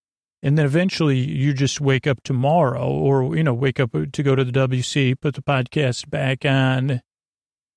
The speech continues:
How come they didn't call the channel the W B, the W C? I mean, it, probably for a lot of reasons. Also because the company that owns it's W B.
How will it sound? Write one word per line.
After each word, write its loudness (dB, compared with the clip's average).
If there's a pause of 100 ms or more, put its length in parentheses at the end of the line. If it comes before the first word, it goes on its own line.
(240)
How 0
come -2
they 0
didn't 2
call 2
the 0
channel 0
the 0
W 2
B, 2
the -4
W 2
C? 0
I 2
mean, 2
it, -6
probably 2
for -6
a -2
lot 0
of 0
reasons. -4
Also 0
because -2
the -2
company 0
that -2
owns 0
it's -6
W -2
B. 0